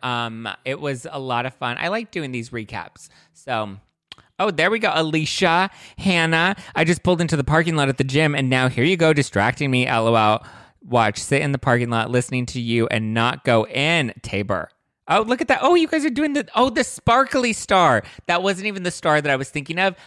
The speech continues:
but you made it nice. "Drop a snowflake." Why are we dropping?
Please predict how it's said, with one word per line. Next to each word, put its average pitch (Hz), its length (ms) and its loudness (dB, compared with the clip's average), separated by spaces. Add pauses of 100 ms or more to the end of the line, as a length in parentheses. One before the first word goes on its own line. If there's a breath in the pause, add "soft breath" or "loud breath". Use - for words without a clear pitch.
(140)
but 147 100 -8
you 139 160 -4
made 135 180 0
it 123 100 -4
nice. 117 380 -4
"Drop 127 260 0
a 123 60 -2
snowflake." 117 600 -6
Why 147 80 2
are 160 80 2
we 170 80 -2
dropping? 165 280 -2